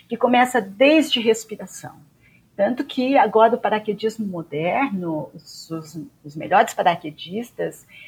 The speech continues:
eles, é, praticam a meditação e a yoga.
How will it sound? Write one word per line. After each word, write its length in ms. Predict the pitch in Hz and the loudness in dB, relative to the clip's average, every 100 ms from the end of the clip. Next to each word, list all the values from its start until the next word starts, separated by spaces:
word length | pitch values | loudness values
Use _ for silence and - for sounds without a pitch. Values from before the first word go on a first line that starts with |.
| _ | _
eles, 880 | - 202 190 196 254 285 277 - - _ - | 2 2 2 0 -2 -4 -6 -14 -16 _ 0
é, 560 | 214 220 220 214 208 202 196 196 196 _ _ | 4 4 4 2 -2 -4 -6 -8 -10 _ _
praticam 420 | - 220 220 269 269 | 0 0 0 -2 0
a 20 | |
meditação 800 | 262 - 202 196 - 208 294 370 _ _ 226 | 0 -2 -10 -8 -6 -4 -4 -6 _ _ 2
e 200 | 254 - - | 2 0 -4
a 60 | |
yoga. 500 | 285 247 190 185 185 | -4 -2 -4 -6 -12